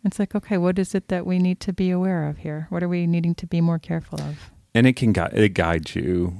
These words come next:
Speaker 2: Um,
Speaker 1: Mm-hmm.
Speaker 2: uh, the key is, I mean, obviously do the pause, don't react to it. Uh, the
Speaker 1: Mm-hmm.
Speaker 2: key is to, to, a-, and it, it's kinda interesting. I,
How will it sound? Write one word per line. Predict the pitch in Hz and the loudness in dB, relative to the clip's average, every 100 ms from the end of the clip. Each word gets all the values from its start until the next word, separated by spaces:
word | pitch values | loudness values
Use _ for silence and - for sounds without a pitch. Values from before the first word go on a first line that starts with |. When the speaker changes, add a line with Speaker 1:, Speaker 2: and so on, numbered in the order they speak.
| - | -10
Speaker 2:
Um, | 92 87 85 - 82 80 98 - - - 78 | -2 0 4 4 4 2 0 -4 -20 -14 -8
Speaker 1:
Mm-hmm. | 95 | -6
Speaker 2:
uh, | - | -4
the | 110 120 | 2 2
key | - 175 | 4 4
is, | 104 85 - - _ | 4 2 -8 -12 _
I | 92 | 0
mean, | 90 85 85 - - | 2 4 2 -4 -4
obviously | 92 87 87 - 82 80 | -2 0 -2 -2 -6 -6
do | 87 | -6
the | 80 | -6
pause, | - - 95 90 85 85 73 | -6 -4 0 2 2 0 -2
don't | - 80 | -6 -6
react | 80 78 95 107 - - | -6 -4 -2 -2 -4 -10
to | 80 | -8
it. | 80 85 82 - _ - - - _ - | -6 -6 -8 -14 _ -20 -20 -20 _ -4
Uh, | 85 80 82 | -2 2 2
the | 82 - | 2 0
Speaker 1:
Mm-hmm. | |
Speaker 2:
key | 82 101 95 87 | 2 2 2 2
is | 82 - | 0 -4
to, | - 82 80 82 - _ - | -8 -8 -8 -14 -18 _ -16
to, | - 87 87 85 80 82 85 _ _ 120 | -6 -4 -2 -2 -2 -4 -8 _ _ 0
a-, | 117 135 | 2 4
and | 110 104 | 6 6
it, | 95 | 2
it's | 92 | -4
kinda | - 104 87 | -2 -2 0
interesting. | 87 92 - 85 | -2 -4 -4 -4
I, | 82 | -2